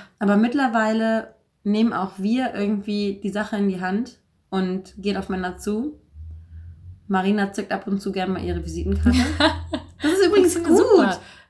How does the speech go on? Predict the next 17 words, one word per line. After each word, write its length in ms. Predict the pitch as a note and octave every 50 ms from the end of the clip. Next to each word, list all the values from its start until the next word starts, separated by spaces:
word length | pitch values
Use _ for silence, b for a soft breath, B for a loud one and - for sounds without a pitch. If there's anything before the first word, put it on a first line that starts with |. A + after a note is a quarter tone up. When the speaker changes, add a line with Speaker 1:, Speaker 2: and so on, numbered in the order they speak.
| B _
Speaker 1:
Da 80 | - B3+
hab 80 | C4+ D4+
ich 80 | D4
letztens 280 | E4 F4+ F#4 E4+ D#4+ C#4
mit 100 | D4+ C#4+
einer, 200 | C#4+ C#4+ C#4 D#4+
mit 140 | C4+ C4+ C4+
einer, 180 | C4+ C4+ C4+ C4
ich 140 | A#3+ -
war 60 | C#4+ C#4+
letztens 240 | D4+ D#4 - - C#4
mit 100 | B3+ B3+
einer 80 | B3+
Freundin 340 | B3 - - C4 C#4 C#4 B3+
bei 60 | A#3 A3+
einer 120 | A3 G#3+
Kunstausstellung. 800 | A3 - C#4 D#4+ D#4+ - - F3 - - F#3 F3 F3 F3+ G3+ G3